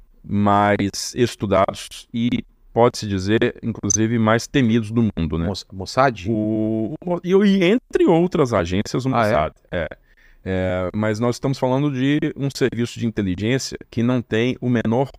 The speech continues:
Speaker 1: pudor em agir fora de suas fronteiras, com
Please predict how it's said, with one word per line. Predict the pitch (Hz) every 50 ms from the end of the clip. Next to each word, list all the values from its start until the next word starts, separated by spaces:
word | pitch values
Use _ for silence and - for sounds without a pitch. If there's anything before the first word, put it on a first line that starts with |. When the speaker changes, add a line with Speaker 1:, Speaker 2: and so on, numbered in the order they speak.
| _ -
Speaker 1:
pudor | - 208 147 117 117 139 160 170 - - _ _ _ _ _ _ - - _ _ _ _ -
em | - 110 113
agir | 113 104 90 82 87 95 104 104 110 117 113
fora | - - - 104 104 107 107
de | 98 -
suas | - - 95 - -
fronteiras, | - - 85 82 80 - - 95 107 123 - - - - _ _ _ _ _ _ _
com | - - 147 151 180 196